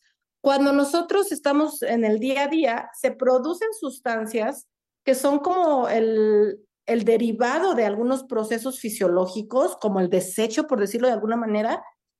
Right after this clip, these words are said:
que se tienen que limpiar de nuestro cerebro. Literalmente, tienen que salir del cerebro para que las podamos degradar y que no se acumulen en el cerebro. Cuando esto no sucede adecuadamente, porque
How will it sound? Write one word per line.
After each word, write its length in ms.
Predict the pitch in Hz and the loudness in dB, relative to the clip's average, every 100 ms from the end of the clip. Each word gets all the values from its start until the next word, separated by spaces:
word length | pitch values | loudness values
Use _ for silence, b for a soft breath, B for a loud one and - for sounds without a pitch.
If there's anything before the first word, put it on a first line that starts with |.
| _ | _
que 100 | 285 | 0
se 140 | 277 | 2
tienen 300 | 254 339 403 | 2 2 2
que 100 | 392 | 2
limpiar 580 | 359 370 359 311 349 370 | 2 2 0 0 2 2
de 100 | 349 | 0
nuestro 280 | 285 240 190 | 0 -2 -8
cerebro. 460 | 190 180 170 - - b _ | -6 -4 -2 -6 -12 b _
Literalmente, 1200 | 285 285 285 285 285 370 392 330 247 - 247 - _ | -2 0 2 2 2 2 2 2 0 0 -2 -4 _
tienen 280 | 277 277 277 | -2 0 0
que 120 | 269 | -2
salir 480 | 269 226 233 359 415 | 0 -2 2 0 2
del 140 | 415 | -2
cerebro 500 | 403 233 220 262 339 466 466 | 0 -2 -2 -2 -2 -6 -6
para 220 | 240 208 | -6 -6
que 80 | 208 | -4
las 160 | 208 208 | -6 -4
podamos 400 | 220 247 311 254 | -4 -2 -2 -2
degradar 540 | 214 185 180 214 277 | -2 0 -2 -2 -4
y 80 | 285 | -4
que 100 | 220 | -4
no 220 | 233 269 | -2 -2
se 100 | 277 | -4
acumulen 560 | 349 269 226 233 240 240 | -6 -4 -2 0 0 -2
en 140 | 226 | -2
el 80 | 226 | -6
cerebro. 560 | 262 262 330 294 - - _ _ _ _ _ | -4 -2 -2 -2 -6 -10 _ _ _ _ _
Cuando 340 | 311 311 330 | 0 4 4
esto 200 | 466 - 466 415 | 2 2 2 2
no 80 | |
sucede 500 | 403 381 - 311 277 | 2 -2 0 2 2
adecuadamente, 880 | 277 240 - 208 226 240 185 160 185 | 2 0 -2 -2 0 -2 -2 -4 -8
porque 600 | 208 202 202 208 - - | -4 -6 -2 0 0 -4